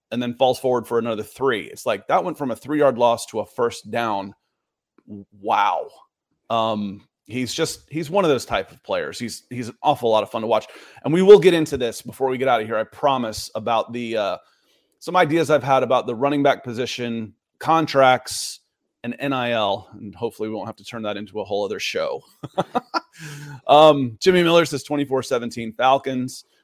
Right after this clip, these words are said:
Dave asked a question. He says, "Scott, Nick, am I fair by saying that I'm not sold on the Falcons' defense as of yet? I expect a lot more."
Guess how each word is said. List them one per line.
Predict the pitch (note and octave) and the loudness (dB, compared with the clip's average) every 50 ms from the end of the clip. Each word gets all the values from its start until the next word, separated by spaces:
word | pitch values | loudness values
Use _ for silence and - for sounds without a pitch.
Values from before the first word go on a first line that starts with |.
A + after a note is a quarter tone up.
| _ _ | _ _
Dave | - G3+ A#3+ A3+ F#3 | 6 10 10 10 12
asked | F3 D#3 C#3+ - | 10 4 4 0
a | C#3 | -4
question. | - C#3 C3+ C3+ - - C#3 | 0 0 0 0 0 -4 -10
He | C3 | -10
says, | A#2+ - B2 - | -8 -10 -10 -8
"Scott, | - - G3 F3+ E3+ | -2 2 2 2 4
Nick, | F3 F3+ F3+ E3+ | 2 0 0 0
am | D#3 E3 | 0 -4
I | E3+ F3 | -4 -4
fair | E3+ _ G3+ A#3 B3+ | -4 _ 2 2 4
by | A3 F#3 E3 | 4 4 0
saying | D3+ - - D#3 D#3+ D#3+ D#3 | 0 -2 -6 -4 -4 -2 -2
that | C#3+ C3 | -2 -2
I'm | B2 | -2
not | C3 D3 D3 - | -2 -2 -4 -6
sold | - - D3 D3 D3+ C#3+ | -4 0 2 2 4 4
on | D3 C3+ | 2 -2
the | B2+ - | -2 -2
Falcons' | _ C#3 C#3 C3+ - C3 A2+ - | _ 2 2 2 0 -2 -12 -12
defense | _ - C#3 B2+ - A#2+ A#2 A2 | _ -10 -10 -8 -8 -10 -12 -10
as | A2+ A2 G2+ | -12 -12 -12
of | A2 G2+ G#2 | -12 -12 -8
yet? | A2+ A#2 A#2 - - | -4 -4 -4 -4 -2
I | A2+ A#2 | -6 -6
expect | A2+ - - - _ B2 B2+ - - | -6 -8 -14 -6 _ -4 -4 -4 -6
a | A#2 | -2
lot | A2+ A2+ G#2+ - | 0 0 -2 -2
more." | A2 A#2 A#2 A#2 A#2+ A#2+ - | -4 -4 -2 -2 -2 -4 -6